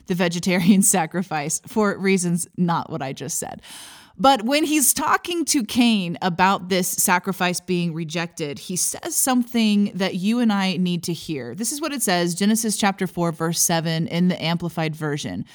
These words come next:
"If you do well, believing me and doing what is acceptable and pleasing to me,"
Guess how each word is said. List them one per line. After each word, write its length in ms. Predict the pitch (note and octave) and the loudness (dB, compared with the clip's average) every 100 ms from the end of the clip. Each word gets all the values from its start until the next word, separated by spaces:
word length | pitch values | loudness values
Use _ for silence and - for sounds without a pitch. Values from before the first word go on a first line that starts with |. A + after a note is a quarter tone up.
| - - - | -20 -20 -4
"If 140 | G3 | 0
you 100 | A#3 | 0
do 180 | B3+ C4+ | 0 2
well, 300 | A3 A3 A3+ | 4 6 4
believing 480 | F#3 F3 A3+ B3+ A#3+ | 4 2 4 6 6
me 160 | A#3 G#3+ | 8 6
and 140 | F3 | 4
doing 320 | F3+ G3 G3 | 2 2 2
what 120 | E3+ | 0
is 120 | E3+ D#3 | -2 -2
acceptable 440 | - F#3 F#3 E3+ | -4 -4 -2 -2
and 100 | D#3+ | -2
pleasing 400 | - A3 G#3 G3+ | 0 0 2 0
to 120 | - | 0
me," 360 | F3+ F3 E3+ | -2 -2 -4